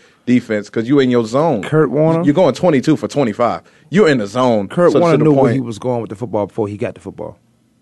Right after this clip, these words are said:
Speaker 2: So
Speaker 1: Yeah.
Speaker 2: Brandon Weeden, um, Brandon Weeden
Speaker 1: Well, we're
Speaker 2: and,
Speaker 1: talking
Speaker 2: um,
Speaker 1: A J McCarron.
Speaker 2: Yeah, and A J McCarron.
Speaker 1: We're not
Speaker 2: they,
Speaker 1: talking
Speaker 2: they not
Speaker 1: Kurt
Speaker 2: Kurt
Speaker 1: Warner.
Speaker 2: Warner. Carson
Speaker 1: Right.
Speaker 2: Palmer might, if, if, um, if, if, um,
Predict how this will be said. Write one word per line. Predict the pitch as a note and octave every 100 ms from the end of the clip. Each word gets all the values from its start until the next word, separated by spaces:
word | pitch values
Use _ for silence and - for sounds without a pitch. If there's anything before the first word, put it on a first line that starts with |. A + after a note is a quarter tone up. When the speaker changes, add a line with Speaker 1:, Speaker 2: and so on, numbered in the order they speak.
| _ _ _
Speaker 2:
So | - D3 A#2 A2 G#2+
Speaker 1:
Yeah. | F#2+
Speaker 2:
Brandon | C3+ G#3 F#3+ D#3
Weeden, | F3 D#3 -
um, | C3+
Brandon | B2+ F#3 G#3+
Weeden | F3 F#3+ G3 G3 C3+
Speaker 1:
Well, | D3
we're |
Speaker 2:
and, | C#3+
Speaker 1:
talking | C#3 C3
Speaker 2:
um, | B2
Speaker 1:
A |
J | A#2 G#2+
McCarron. | G2 A2+ F2 -
Speaker 2:
Yeah, | G#3+ D3+
and | A#2+
A | D3
J | D#3+ D#3+
McCarron. | D#3 F#3 F3+ F#3
Speaker 1:
We're | -
not | D3
Speaker 2:
they, | C3
Speaker 1:
talking | - F3+
Speaker 2:
they | E3+
not | C#3
Speaker 1:
Kurt | -
Speaker 2:
Kurt | C3
Speaker 1:
Warner. | G2
Speaker 2:
Warner. | A2 B2 B2+ _
Carson | - F#3 E3
Speaker 1:
Right. | D3+
Speaker 2:
Palmer | F3 D3+ C3+ - -
might, | B2 D#3 E3 - _ _ _
if, | - C3 -
if, | D#3 -
um, | E3 C#3+ C3 A#2+ A2+ _ _ _ _ _ _ _ _ _ _ _ _ _ _ _ _ _ _ _ _ -
if, | D3 C#3 -
if, | B2+ B2
um, | C#3 B2 A#2 G#2 G2